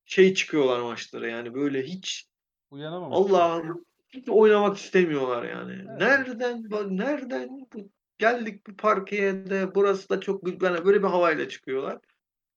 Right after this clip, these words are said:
Speaker 1: Ee,
Speaker 2: Ya şimdi kim
Speaker 1: dördüncüye
Speaker 2: oynarsa
Speaker 1: kadar da
Speaker 2: oynasın.
Speaker 1: gel-, efendim?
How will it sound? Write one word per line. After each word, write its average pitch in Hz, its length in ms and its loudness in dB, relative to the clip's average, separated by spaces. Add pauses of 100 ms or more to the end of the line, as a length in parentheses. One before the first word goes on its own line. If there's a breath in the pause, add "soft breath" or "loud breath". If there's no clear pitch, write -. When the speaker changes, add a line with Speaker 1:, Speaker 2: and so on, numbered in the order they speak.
(140)
Speaker 1:
Ee, - 80 -20
Speaker 2:
Ya 147 440 -6
şimdi 160 200 -12
kim - 20 -16
Speaker 1:
dördüncüye 190 500 6
Speaker 2:
oynarsa 233 140 8
Speaker 1:
kadar 214 300 4
da 214 40 4
Speaker 2:
oynasın. 202 280 4
Speaker 1:
gel-, - 920 -14
efendim? 196 280 -2